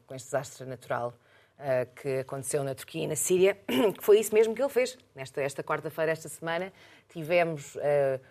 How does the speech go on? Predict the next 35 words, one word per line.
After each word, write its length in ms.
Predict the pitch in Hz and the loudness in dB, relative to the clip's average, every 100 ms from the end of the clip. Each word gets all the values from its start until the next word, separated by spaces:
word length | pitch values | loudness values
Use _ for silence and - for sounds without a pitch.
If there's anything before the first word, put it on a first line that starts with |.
| _ | _
uma 140 | 160 170 | -4 2
rede 220 | - 208 | 2 2
social 380 | 214 - 196 160 | -2 2 4 4
que 80 | - | 0
estava 180 | 170 | -2
a 40 | 170 | 0
ser 180 | - - | -2 -2
amplamente 560 | 262 254 220 208 156 160 | -4 -2 0 0 -2 -2
usada, 420 | 165 185 151 131 | 2 4 2 -2
utilizada 640 | 135 180 160 175 147 131 - - - _ | -6 -4 2 2 2 0 -6 -18 -20 _
para, 280 | 208 208 165 | 4 6 6
ehm, 840 | 151 131 151 147 143 143 143 143 - _ _ - | 4 2 2 4 4 2 -2 -8 -14 _ _ -4
obviamente, 540 | 165 208 214 170 - _ _ _ _ - | 2 4 4 2 -6 _ _ _ _ -12
pessoas 400 | - 240 190 - | 2 6 6 2
que 160 | - | -4
criticaram, 640 | - 269 - 202 202 165 151 | -2 -4 -4 0 4 4 4
usaram 220 | 160 156 | 2 0
a 20 | |
rede 160 | 170 170 | 0 -6
social 260 | 165 160 | -2 0
para 160 | 147 190 | 0 -2
criticar 680 | - 233 196 - 190 165 139 - - _ | -2 -2 -2 0 2 4 2 -6 -20 _
a 60 | 156 | -8
falta 520 | - 175 165 - 165 | 2 4 4 0 -6
de, 760 | 139 160 160 156 147 139 135 131 - - _ | -4 -2 0 2 2 2 -2 -10 -16 -20 _
de 140 | 143 175 | 0 2
ação, 460 | 170 - 202 180 | 2 2 4 4
ou 60 | 151 | 4
talvez 280 | 170 175 202 | 2 4 4
a 60 | |
demora 680 | 165 202 208 208 196 165 143 - - | 4 4 6 8 8 6 4 -2 -8
na 120 | 160 | -6
chegada 360 | 160 170 170 156 | -2 2 2 2
de 60 | |
ajuda 240 | 147 139 | -2 -4